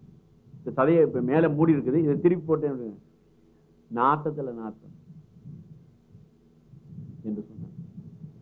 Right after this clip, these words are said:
ஆனா அவனும் ஒரு நல்ல அரசன். "ஆமா, நான் அவளை பார்க்க வர வேதாந்தமா பேசுற" அப்படின்னு சொல்லுவான் இந்த காலத்து காம பையன் தான். எனவே அவனும் ஒரு விதத்தில் நல்லவனி. அதை கேட்டு, "சரி, சரி,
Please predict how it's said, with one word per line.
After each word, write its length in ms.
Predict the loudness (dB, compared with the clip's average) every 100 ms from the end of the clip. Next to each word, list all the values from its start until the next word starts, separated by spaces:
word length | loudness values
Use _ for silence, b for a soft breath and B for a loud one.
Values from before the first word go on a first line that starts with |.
| -20 -14
ஆனா 300 | -6 -2 -2
அவனும் 260 | 0 2 4
ஒரு 120 | 2
நல்ல 260 | 2 2
அரசன். 400 | 2 2 0 -6 -8 -18 -14 -10 -10 -6
"ஆமா, 400 | 2 4 4 0 -4 -6
நான் 20 |
அவளை 380 | -2 2 4 4
பார்க்க 300 | 4 2 2
வர 100 | 2
வேதாந்தமா 300 | 4 4 4
பேசுற" 640 | 2 0 -2 0 0 0 -4
அப்படின்னு 100 | -6
சொல்லுவான் 440 | -4 -4 -4 -6
இந்த 140 | -2
காலத்து 280 | 0 0 0
காம 240 | -2 -2 0
பையன் 300 | -2 -2 -4
தான். 140 | -10 -18 _ _ _ _
எனவே 220 | -8 -4
அவனும் 380 | -2 0 -2 -2
ஒரு 120 | -4
விதத்தில் 260 | -4 -4 -6
நல்லவனி. 380 | -6 -6 -8 -12 _ _ _ _ _ _ _ _ _ -20 -20 _ _ _ _ -10
அதை 200 | -8 0
கேட்டு, 320 | 0 0 -2
"சரி, 200 | 2 4
சரி, 380 | 6 4 2